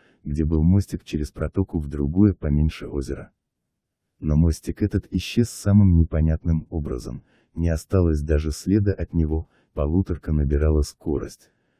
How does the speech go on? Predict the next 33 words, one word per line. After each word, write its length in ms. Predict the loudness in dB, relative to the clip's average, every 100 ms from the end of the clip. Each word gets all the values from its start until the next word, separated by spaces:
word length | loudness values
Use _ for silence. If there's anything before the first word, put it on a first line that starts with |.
| _ -6
а 100 | 2
он 160 | 6
не 100 | 4
в 60 | 2
состоянии 640 | -8 -4 0 2 4 2
был 220 | 0 -2
взобраться 580 | -2 -2 0 -2 -4 -10
в 100 | -12
кузов, 460 | -6 -2 -2 -4 _
чтобы 320 | -14 -6 -4
попытаться 600 | -4 -6 -6 -4 -6 -6
остановить 680 | -12 -10 -6 -4 -4 -8 -10
её. 220 | -14 -16 _ _ _ _ _ _ _ _ _ _ _ -8
Почему 420 | -6 4 6 6
она 180 | 2 0
покатилась, 640 | -4 -6 -4 -2 -4 -6 _
того 260 | -4 0 4
он 200 | 4 4
не 80 |
знал. 440 | 0 -2 -4 -6 _ _ _ _ _ -6
Может, 460 | 0 0 0 -4 _ -4
не 160 | -2
поставил 500 | 0 -4 -2 -2 0
на 180 | 0 -2
тормоз, 560 | -2 -2 -2 -4 -8 _ _ -6
а 100 | 2
может, 340 | 4 4 -2
кто-то 380 | _ -2 -2 -2
другой 400 | -2 0 2 0
управлял 520 | 0 -4 -2 0 0
ею 240 | 0 0 -2
в 80 |
кабине, 540 | -6 -6 0 0 -2